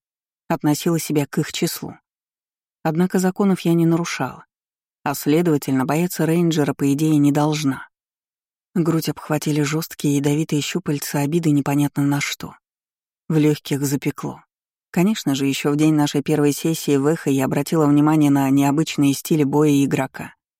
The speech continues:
невероятную текучесть движений, потрясающую обучаемость.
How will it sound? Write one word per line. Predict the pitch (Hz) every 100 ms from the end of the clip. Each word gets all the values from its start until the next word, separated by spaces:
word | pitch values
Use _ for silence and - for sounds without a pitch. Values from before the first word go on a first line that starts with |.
| _ _ _ _ -
невероятную | 180 151 151 151 147 147 139
текучесть | 143 - 151 151 139
движений, | 143 143 147 139 135 - _ _ _ _ _ _ _
потрясающую | - 165 156 170 160 151 - 139
обучаемость. | 143 135 165 147 135 - - -